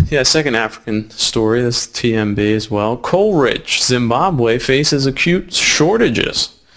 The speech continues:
This is just north of, uh, South Africa. Zimbabwe, drastic coal shortages despite massive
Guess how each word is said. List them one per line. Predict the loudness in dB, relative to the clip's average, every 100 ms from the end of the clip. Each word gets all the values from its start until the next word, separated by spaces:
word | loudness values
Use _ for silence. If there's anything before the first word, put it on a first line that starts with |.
| -20 -20 _
This | -6
is | -2 -2
just | 0 0 0 -2
north | 0 0 -2
of, | -4 -4 -2
uh, | -2 -2 -4
South | -6 -4 -2 -2
Africa. | -2 -2 -2 -2 -4 -8 _ _ _ _ _ _
Zimbabwe, | -4 0 0 0 0 0 0 0
drastic | 0 0 0 -2 -2 0 -2 -2
coal | -2 -2
shortages | -2 -2 0 -2 -2 -4
despite | -2 -4 0 0 -2 -4
massive | -4 -2 2 2 0 0 0 2 0 0 -6